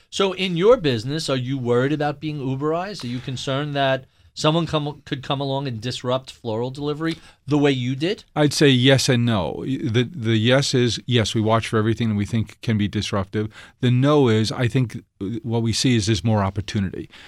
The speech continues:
Speaker 2: So we've been crowdsourcing deliveries for forty years.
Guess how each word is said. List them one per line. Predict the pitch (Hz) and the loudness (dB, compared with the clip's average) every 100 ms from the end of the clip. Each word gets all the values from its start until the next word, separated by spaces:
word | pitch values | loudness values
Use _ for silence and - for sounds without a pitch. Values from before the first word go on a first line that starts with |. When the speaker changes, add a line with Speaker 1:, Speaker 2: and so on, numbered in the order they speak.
| - | -8
Speaker 2:
So | - 151 | 2 6
we've | 147 185 | 8 6
been | 143 127 120 | 6 4 2
crowdsourcing | - - 104 147 135 - 123 110 120 107 | -4 -4 2 4 4 4 4 6 4 4
deliveries | 110 113 117 101 | 2 4 2 4
for | 113 | 2
forty | - 110 95 | 2 2 2
years. | 92 92 - - - | 0 -4 -6 -10 -12